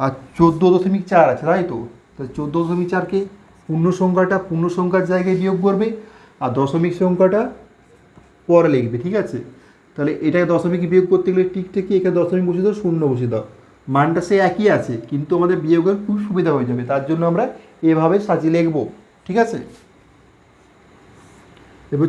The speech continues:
ছয় দশমিক পাঁচ পাঁচ দুই এক ছশো পনেরো দশমিক ছয়, এটা পাচ্ছি, মানে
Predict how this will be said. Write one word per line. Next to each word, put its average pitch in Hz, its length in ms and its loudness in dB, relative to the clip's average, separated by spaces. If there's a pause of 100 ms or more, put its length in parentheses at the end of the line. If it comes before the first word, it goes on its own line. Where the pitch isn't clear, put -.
(160)
ছয় 175 340 4 (360)
দশমিক 165 420 -2 (1400)
পাঁচ 160 300 4 (1040)
পাঁচ 156 260 0 (880)
দুই 156 360 4 (1700)
এক 127 80 0 (1900)
ছশো 151 400 2 (140)
পনেরো 151 300 0
দশমিক 160 260 -4 (100)
ছয়, 135 260 -2 (440)
এটা 147 160 -4
পাচ্ছি, - 320 -4 (800)
মানে 135 140 -6